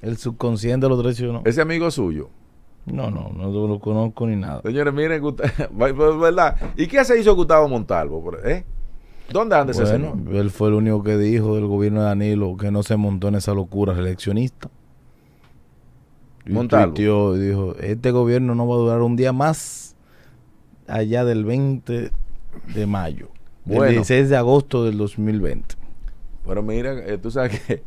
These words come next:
Speaker 2: <laughs> te-, eh, bueno, saludo para el señor Gustavo Montalvo, de todos modos. Mientras que la información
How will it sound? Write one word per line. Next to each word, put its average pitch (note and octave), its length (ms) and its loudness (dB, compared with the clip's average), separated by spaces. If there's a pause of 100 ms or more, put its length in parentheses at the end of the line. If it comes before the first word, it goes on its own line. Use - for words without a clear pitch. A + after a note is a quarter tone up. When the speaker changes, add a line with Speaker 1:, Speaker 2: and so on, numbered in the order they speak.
(240)
Speaker 2:
<laughs> - 300 -20
te-, B2+ 180 -2 (200)
eh, A#2+ 120 0
bueno, A2 580 0
saludo C#3 480 4
para G#2 520 4 (840)
el F#2+ 80 -4
señor G#2+ 300 -4
Gustavo G#2+ 400 2
Montalvo, G2+ 580 2
de F2+ 60 0
todos G2 280 -4
modos. G#2+ 520 -2 (440)
Mientras C#3+ 340 0
que B2 460 4 (400)
la A2+ 120 2
información B2+ 880 0